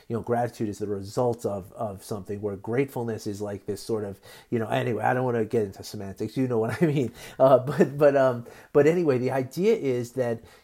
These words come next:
you know, that before long, you will be able to,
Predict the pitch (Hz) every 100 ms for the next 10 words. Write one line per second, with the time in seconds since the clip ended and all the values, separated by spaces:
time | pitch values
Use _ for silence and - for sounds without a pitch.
0 | - 151 135 120 127 131 120 - - -
1 | - 165 190 180 180 165 127 117 131 175
2 | 147 156 175 160 143 147 143 143 -